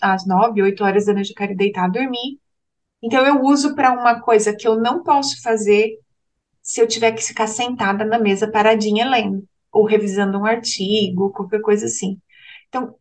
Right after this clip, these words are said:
esse autoconhecimento é muito importante, especialmente pra quem tem menos tempo pra estudar, pra entender em que momento você deve descansar, porque o descanso é importante pra gente render, pra gente se concentrar,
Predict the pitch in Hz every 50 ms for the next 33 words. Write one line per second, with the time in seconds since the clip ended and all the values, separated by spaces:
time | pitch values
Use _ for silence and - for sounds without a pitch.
0 | _ - 269 - - - 330 247 262 302 - 285 - - 269 247 233 214 214 214
1 | - 220 214 226 240 269 269 269 254 233 240 254 277 349 - - 440 403 - -
2 | 277 269 - - 226 220 240 262 294 294 285 - - 208 214 220 _ _ _ _
3 | _ _ _ _ - 254 277 320 349 339 - - 320 302 - - 269 247 233 226
4 | 220 226 226 - - 254 240 240 - 240 240 240 240 226 226 226 226 220 226 233
5 | - - - 233 220 220 220 - - 226 214 208 214 - - 233 214 190 185 -
6 | _ _ _ - - - _ _ - 220 226 240 - 247 262 240 240 240 214 214
7 | 208 202 214 214 - - 294 330 349 339 320 294 226 214 208 208 208 311 - -
8 | - 285 - - _ _ - 233 233 226 - 240 214 196 208 196 190 190 202 196
9 | - 202 240 254 339 - - - - 359 349 320 - - - 196 190 208 247 254
10 | - - 214 220 - 233 233 208 208 - - - - 214 226 233 226 - 214 196
11 | 202 208 226 277 277 294 285 269 262 - 214 208 214 226 226 - - - _ _
12 | _ _ _ - - 208 202 202 202 208 214 220 208 214 220 208 202 185 180 190
13 | 196 202 208 202 196 190 202 202 196 202 - - - - 208 208 208 - 202 196
14 | 190 180 196 185 185 202 208 202 202